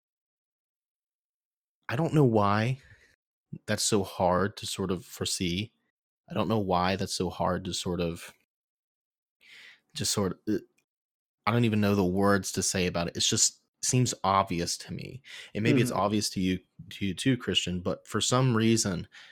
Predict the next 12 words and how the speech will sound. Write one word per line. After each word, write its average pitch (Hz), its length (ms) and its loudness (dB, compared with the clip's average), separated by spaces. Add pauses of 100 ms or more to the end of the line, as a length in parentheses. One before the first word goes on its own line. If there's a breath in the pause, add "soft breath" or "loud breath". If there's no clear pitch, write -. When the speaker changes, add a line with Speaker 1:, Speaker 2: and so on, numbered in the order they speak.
(180 loud breath)
Speaker 1:
we 110 160 -4
keep - 300 -2
seeing 101 560 0
this 73 200 -8
play, 80 800 -2
this - 260 -8
tug 107 460 -2
and - 220 -10
pull 98 520 2
where - 120 -10
it's - 220 -8
like 76 320 -8